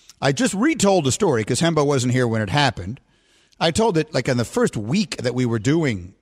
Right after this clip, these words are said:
the radio show back, that I had a situation where I,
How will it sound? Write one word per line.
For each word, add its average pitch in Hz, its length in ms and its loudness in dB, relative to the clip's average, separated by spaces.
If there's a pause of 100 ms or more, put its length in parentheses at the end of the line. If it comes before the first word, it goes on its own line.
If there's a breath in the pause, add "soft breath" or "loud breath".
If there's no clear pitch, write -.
(140)
the 120 280 -2
radio 143 340 0
show 92 240 -4
back, 95 380 -8 (720)
that 135 360 2
I 139 160 -2
had 180 260 -2
a 143 340 0
situation 175 580 -4
where 131 300 -4
I, 131 120 -4